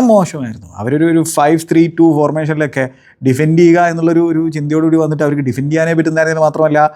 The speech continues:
കടല് പോലെയായിരുന്നു സ്പേസ് ഉണ്ടായിരുന്നത്, ഫെർമീനാണെങ്കിലും പെഡ്രിക് ആണെങ്കിലും ഫെറാൻ ആണെങ്കിലും ഒക്കെ. അപ്പോൾ അങ്ങനെ ആ ടീമിൽ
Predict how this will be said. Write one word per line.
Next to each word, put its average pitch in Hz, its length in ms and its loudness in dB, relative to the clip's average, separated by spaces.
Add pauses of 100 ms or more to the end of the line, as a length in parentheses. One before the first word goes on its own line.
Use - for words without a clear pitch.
(380)
കടല് 165 560 2
പോലെയായിരുന്നു 160 480 0
സ്പേസ് 131 300 -4
ഉണ്ടായിരുന്നത്, 117 420 -4
ഫെർമീനാണെങ്കിലും 120 800 -2 (100)
പെഡ്രിക് 120 420 -4
ആണെങ്കിലും 113 360 -4 (100)
ഫെറാൻ 123 360 2
ആണെങ്കിലും 117 320 -8
ഒക്കെ. - 140 -20 (920)
അപ്പോൾ 185 160 0 (640)
അങ്ങനെ 214 240 2 (1200)
ആ 165 40 0 (120)
ടീമിൽ 214 260 4